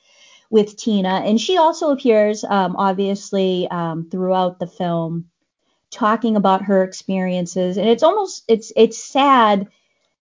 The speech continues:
to hear her speak about the fact that no one wanted to talk about her successes.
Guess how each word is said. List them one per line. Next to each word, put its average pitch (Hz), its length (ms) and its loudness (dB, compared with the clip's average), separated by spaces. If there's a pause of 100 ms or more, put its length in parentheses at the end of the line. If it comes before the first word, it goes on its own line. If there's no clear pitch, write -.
to 254 160 4
hear 233 360 2
her 226 140 2
speak 220 520 -4
about 180 340 0
the 190 60 -2
fact 190 400 0
that 190 180 -2
no 196 180 2
one 254 260 2
wanted 220 380 -2
to 196 80 -2
talk 180 320 -4
about 170 320 -2
her 175 160 -2
successes. - 840 -8